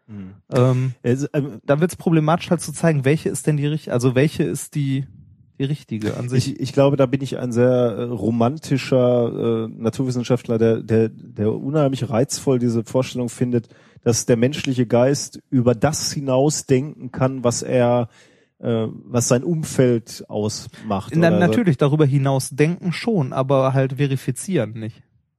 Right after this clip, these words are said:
Speaker 2: Da, also da sehe ich zumindest das Problem. <clears throat> Aber da kann man ja auch unterschiedlicher Ansicht sein, das ist ja
Speaker 1: Ja, ja. Also ich,
Speaker 2: Nee.
Speaker 1: ich mag immer die, diese Vorstellung,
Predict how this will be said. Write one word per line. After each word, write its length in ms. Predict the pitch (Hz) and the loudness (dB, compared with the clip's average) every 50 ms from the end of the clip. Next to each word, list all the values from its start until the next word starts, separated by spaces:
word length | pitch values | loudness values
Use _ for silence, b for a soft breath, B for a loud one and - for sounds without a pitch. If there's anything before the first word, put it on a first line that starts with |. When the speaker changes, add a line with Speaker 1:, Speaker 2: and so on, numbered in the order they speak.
| _ _ _ _ _ _ _ _ _ _ _ _ _ _ _ _ _ _ _ _ _ _ | _ _ _ _ _ _ _ _ _ _ _ _ _ _ _ _ _ _ _ _ _ _
Speaker 2:
Da, 300 | - 139 135 131 123 123 | 0 2 2 2 0 -2
also 220 | 123 127 123 123 | -2 -2 -2 0
da 140 | 123 135 135 | 2 2 2
sehe 120 | 127 135 139 | 2 2 -2
ich 80 | 127 | -6
zumindest 340 | - - 143 135 127 123 - | -4 -4 -4 -2 -2 -4 -6
das 100 | 127 - | -10 -12
Problem. 460 | - - 135 127 127 127 120 113 113 b b b b b b b b b b b _ _ _ _ | -6 -4 -2 0 2 0 0 -2 -6 b b b b b b b b b b b _ _ _ _
<clears throat> 560 | - 170 - _ _ - - 196 175 147 143 - | -4 -4 -4 _ _ 0 2 4 4 4 2 0
Aber 140 | 131 143 | 0 2
da 80 | 156 160 | 2 2
kann 100 | - 185 | 4 4
man 80 | 190 180 | 2 4
ja 80 | 156 | 4
auch 100 | 135 147 175 | 2 2 0
unterschiedlicher 560 | 180 175 170 147 - 160 139 - 151 135 123 | 2 2 2 2 2 -2 -2 0 0 0 0
Ansicht 280 | 131 135 123 110 - | 0 -2 -4 -4 -4
sein, 240 | - 104 104 101 107 | -4 -6 -6 -6 -6
das 160 | 120 143 143 | -8 -10 -10
ist 60 | - - | -4 -2
ja 180 | 131 123 127 123 - - - - _ _ _ _ _ b b b b b b b _ _ _ _ _ _ | 0 0 4 4 4 4 2 0 _ _ _ _ _ b b b b b b b _ _ _ _ _ _
Speaker 1:
Ja, 140 | - 110 117 | 0 2 4
ja. 260 | 139 180 180 120 90 85 - - - _ _ | 4 4 4 2 -2 -4 -10 -20 -20 _ _
Also 180 | - 143 147 185 | 2 2 4 4
ich, 120 | 190 151 | 2 -2
Speaker 2:
Nee. 140 | 143 131 123 | -6 -6 -4
Speaker 1:
ich 140 | 151 147 170 | -4 0 0
mag 160 | - 175 180 | 0 0 0
immer 260 | 175 156 156 151 143 | 0 -2 -2 -2 -2
die, 220 | 139 139 139 131 | -2 -4 -6 -6
diese 220 | 131 123 131 135 123 | -6 -4 -4 -4 -4
Vorstellung, 720 | - - - - - - 151 139 135 - - - - - | -2 0 0 0 0 0 0 2 2 2 2 0 -2 -4